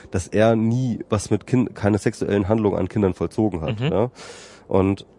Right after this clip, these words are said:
Speaker 1: dennoch ist halt bis heute irgendwie, ähm, Daniel Cohn-Bendit Kinderschänder. Also wenn du K-, Daniel Cohn-Bendit bei Google eingibst, ist immer noch Kinderschänder der, eins der ersten,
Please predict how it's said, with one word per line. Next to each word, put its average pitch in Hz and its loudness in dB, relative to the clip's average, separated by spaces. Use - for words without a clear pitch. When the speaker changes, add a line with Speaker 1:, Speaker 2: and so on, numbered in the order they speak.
Speaker 1:
dennoch 139 2
ist 120 -2
halt 110 0
bis 107 -6
heute 110 2
irgendwie, 107 -4
ähm, 98 0
Daniel 120 2
Cohn-Bendit 110 0
Kinderschänder. 117 0
Also 101 -2
wenn 107 0
du 113 0
K-, - -8
Daniel 117 2
Cohn-Bendit 104 -2
bei 95 0
Google 113 -4
eingibst, 104 -4
ist 98 -8
immer 101 2
noch 95 -4
Kinderschänder 101 2
der, 98 2
eins 98 -4
der 95 0
ersten, 98 -2